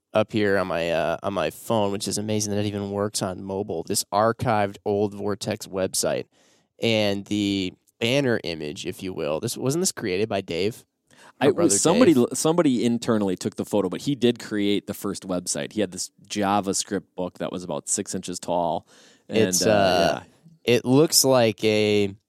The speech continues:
Speaker 1: old website for the Pittsburgh Steelers 'cause it's all black and yellow.
Speaker 2: <laughs>
Speaker 1: And, um, if the, uh, if they can pick it up, none of the images work anymore on your phone. But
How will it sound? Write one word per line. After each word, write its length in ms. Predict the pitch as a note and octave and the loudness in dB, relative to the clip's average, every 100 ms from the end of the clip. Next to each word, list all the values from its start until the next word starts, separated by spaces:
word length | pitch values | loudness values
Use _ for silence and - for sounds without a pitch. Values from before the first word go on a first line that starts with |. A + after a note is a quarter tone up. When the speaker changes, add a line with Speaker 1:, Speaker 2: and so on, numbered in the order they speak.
| _ _ _ | _ _ _
Speaker 1:
old 260 | A#2 B2+ A2+ | 2 2 4
website 480 | A#2 A#2+ - A2+ | 4 4 4 2
for 80 | - | 0
the 100 | G2+ | -6
Pittsburgh 440 | A#2 A#2 - A2 G2 | -2 -2 0 -2 -2
Steelers 520 | - A2+ G#2 G2 F#2 | -2 2 2 2 -2
'cause 140 | G2 | -6
it's 120 | G2 | 0
all 140 | A2 A2 | 2 2
black 460 | G2+ G#2+ G#2+ G#2+ | 2 2 2 0
and 180 | A2 G2 | -2 -2
yellow. 460 | G#2 G#2+ G2 G2 F#2+ - D3+ | 2 4 4 2 0 -6 -12
Speaker 2:
<laughs> 220 | - - - | -10 -6 0
Speaker 1:
And, 400 | G#2+ G#2+ G#2 G#2 | 2 2 2 2
um, 360 | G2+ G2 G2 F#2+ | 2 2 2 0
if 500 | - - - G#2 - | -2 -2 -2 -4 -4
the, 240 | G#2 G#2+ | 0 2
uh, 200 | G2+ G2+ | 2 0
if 100 | G#2+ | -4
they 100 | G#2+ | -6
can 100 | G#2+ | -6
pick 160 | A#2+ A2 | -4 0
it 80 | A2 | 0
up, 100 | - | 0
none 240 | B2+ E3 | 2 2
of 60 | D#3+ | 4
the 200 | B2 C3 | 4 4
images 340 | C#3 A#2 G#2 | 2 2 0
work 280 | A2+ A#2 A2+ | 0 0 0
anymore 340 | G#2+ G2+ G2+ | -2 -2 -4
on 100 | G2+ | -4
your 100 | G2+ | -4
phone. 560 | G2+ - A2+ G#2 G2 G2+ - - _ _ | -6 -2 -2 0 -2 -6 -14 -20 _ _
But 320 | A2+ A#2 A2 | 0 4 4